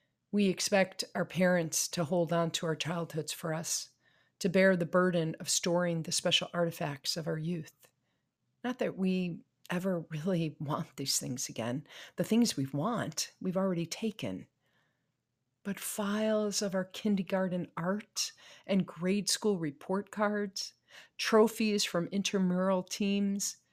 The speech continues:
and the sticky, faded albums of photos remind us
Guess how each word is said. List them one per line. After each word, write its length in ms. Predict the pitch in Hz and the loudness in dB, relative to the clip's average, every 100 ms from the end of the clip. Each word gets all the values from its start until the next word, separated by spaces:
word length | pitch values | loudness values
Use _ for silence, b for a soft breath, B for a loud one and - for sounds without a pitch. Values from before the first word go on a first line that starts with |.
| _ _ - | _ _ -6
and 180 | 170 160 | -2 0
the 60 | |
sticky, 560 | - - - - 240 220 | 2 2 0 -4 -6 -6
faded 520 | - 196 214 208 180 - | -4 -2 0 -2 -4 -4
albums 480 | 190 196 190 185 | -2 0 0 0
of 80 | 147 | -4
photos 720 | - - 196 202 214 214 208 B B B B B _ 208 | -6 0 2 2 2 2 0 B B B B B _ -2
remind 560 | 214 208 208 262 247 | 2 4 4 2 2
us 240 | 277 262 | 0 -2